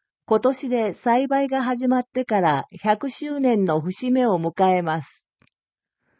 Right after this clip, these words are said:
川西のいちじくの歴史は、明治四十一年、広島県に住んでいた増井光次郎さんが、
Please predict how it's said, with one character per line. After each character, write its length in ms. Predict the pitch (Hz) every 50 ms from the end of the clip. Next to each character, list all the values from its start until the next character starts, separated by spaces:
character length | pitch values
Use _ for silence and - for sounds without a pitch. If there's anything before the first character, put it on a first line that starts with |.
| _ _ _ _ _ _ _ _
川 280 | - 202 214 247 277
西 260 | 269 277 269 - - 254
の 160 | 254 269 254
い 80 | 254
ち 160 | 240 - 269 269
じ 140 | 262 277
く 160 | - - 220 208
の 180 | 185 175 165
歴 300 | 156 160 185 185 - 240
史 160 | - - 240
は、 320 | 220 208 202 190 180 165 - _ _ _ _ _ _
明 280 | 202 226 277 285 285 285
治 220 | 247 220 202 196
四 240 | 220 240 277 277 262
十 240 | 240 226 214 196 190
一 300 | 180 180 - - 247 254
年、 300 | 233 208 175 147 139 123 - _ _ _ _ _ _ _ _
広 320 | _ - 226 247 269 285
島 280 | - - 294 294 294 285
県 260 | 277 277 254 240 226
に 140 | 208 190 175
住 220 | - - 233 254
ん 60 | 254 240
で 140 | 220 214 190
い 100 | 175 156
た 400 | - - 160 151 151 143 - - _ _ -
増 360 | 180 180 196 196 202 - 277
井 160 | 269 269 269
光 360 | 214 214 214 226 214 277 277
次 160 | 262 254 262
郎 220 | 247 247 220 202 202
さ 220 | 196 - 185 170
ん 120 | 165 165 160
が、 220 | 151 143 139 -